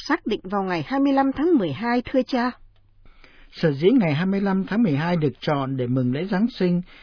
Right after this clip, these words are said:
Speaker 2: theo một truyền thống cổ kính. Sử liệu đầu tiên nói về lễ Giáng sinh là ngày hai mươi lăm tháng mười hai mà người ta còn giữ được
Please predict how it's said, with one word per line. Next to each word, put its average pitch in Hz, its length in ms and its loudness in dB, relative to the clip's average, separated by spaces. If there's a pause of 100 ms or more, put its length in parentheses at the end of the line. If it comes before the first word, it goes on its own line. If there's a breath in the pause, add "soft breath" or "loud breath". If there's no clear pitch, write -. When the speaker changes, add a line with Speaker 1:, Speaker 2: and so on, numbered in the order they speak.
(140 soft breath)
Speaker 2:
theo 190 120 0
một 151 240 2
truyền 131 240 0
thống 185 300 0
cổ 110 300 -2
kính. 170 280 2 (1600 soft breath)
Sử 147 140 6
liệu 160 220 4
đầu 147 300 2
tiên 208 280 6
nói 190 200 2
về 165 120 4
lễ 139 180 0
Giáng 202 240 2
sinh 190 400 2
là 151 100 2
ngày 131 260 2
hai 143 160 -2
mươi 180 160 4
lăm 175 200 2
tháng 214 200 2
mười 135 160 4
hai 160 300 0
mà 147 180 0
người 120 180 -2
ta 160 280 -4
còn 123 220 -2
giữ 151 220 -2
được 160 260 4